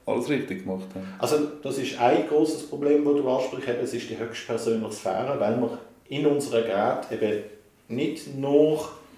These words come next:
Speaker 2: unsere, äh, Messages oder unsere Anrufe haben, sondern wirklich unser ganzes Leben sich inzwischen auf diesen Geräten abspielt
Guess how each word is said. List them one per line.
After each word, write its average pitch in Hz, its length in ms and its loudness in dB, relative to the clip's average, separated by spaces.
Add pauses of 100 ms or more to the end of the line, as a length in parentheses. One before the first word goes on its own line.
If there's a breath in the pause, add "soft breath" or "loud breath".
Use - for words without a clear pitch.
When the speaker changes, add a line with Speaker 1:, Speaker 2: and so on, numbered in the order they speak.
(440 soft breath)
Speaker 2:
unsere, 131 360 0
äh, 131 800 0 (640)
Messages 135 720 0
oder 117 140 -2
unsere 110 400 2
Anrufe 156 440 2
haben, 139 200 -4
sondern 110 260 -4
wirklich 123 300 -4
unser 110 200 -6
ganzes - 440 -2
Leben 127 340 0
sich 135 220 -4
inzwischen 123 540 -2
auf - 120 -8
diesen 104 220 -2
Geräten 101 360 2
abspielt - 640 0